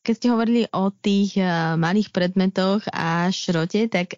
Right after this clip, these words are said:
jeden z vašich významných výskumov sa zaoberal práve drobnými predmetmi z náleziska sídliskového odpadu.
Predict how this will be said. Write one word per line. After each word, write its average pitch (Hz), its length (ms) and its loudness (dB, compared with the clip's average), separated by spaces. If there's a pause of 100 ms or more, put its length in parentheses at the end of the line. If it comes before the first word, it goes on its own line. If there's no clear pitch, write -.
jeden 214 240 4
z 202 80 2
vašich 196 400 0
významných 202 800 4
výskumov 202 480 0
sa 202 80 2
zaoberal 190 640 2
práve 214 400 2
drobnými 175 480 2
predmetmi 175 720 2
z 220 80 6
náleziska 175 720 2
sídliskového 180 720 0
odpadu. 160 560 -2